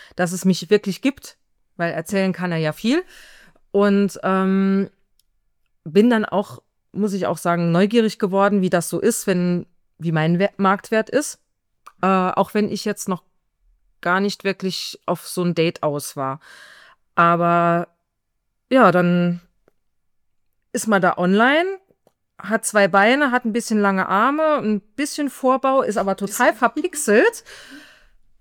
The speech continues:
Speaker 1: Und plötzlich kriegt man zwanzig Nachrichten innerhalb von einer Stunde. Und dann denkt man so, „Mhm.“
Speaker 2: <laughs>
Speaker 1: Ähm,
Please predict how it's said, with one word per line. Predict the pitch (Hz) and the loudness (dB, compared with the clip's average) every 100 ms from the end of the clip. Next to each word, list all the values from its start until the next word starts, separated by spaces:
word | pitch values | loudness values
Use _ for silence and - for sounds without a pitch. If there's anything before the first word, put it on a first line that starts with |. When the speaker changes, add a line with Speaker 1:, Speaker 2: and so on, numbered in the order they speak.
| _ _ 240 - | _ _ -20 -2
Speaker 1:
Und | 240 | 2
plötzlich | 226 226 - - | 4 2 0 -4
kriegt | 247 226 233 | -2 -2 0
man | 214 | 0
zwanzig | 214 214 202 202 | 4 2 2 2
Nachrichten | 185 175 190 - | 2 2 0 -4
innerhalb | 180 175 170 165 - | -2 -2 0 -2 -4
von | 180 | -4
einer | 165 | -4
Stunde. | - 185 175 156 143 | -4 -2 0 0 -4
Und | - 165 | -4 -4
dann | 160 | -2
denkt | 170 170 | -2 -2
man | 180 | -4
so, | 160 165 - | -4 -6 -8
„Mhm.“ | - 147 123 135 190 - | -10 -10 -8 -6 -6 -8
Speaker 2:
<laughs> | _ _ 208 - - - 262 214 220 - _ | _ _ -20 -20 -20 -18 -18 -16 -20 -20 _
Speaker 1:
Ähm, | 214 214 220 220 226 226 233 | 0 4 4 4 4 4 2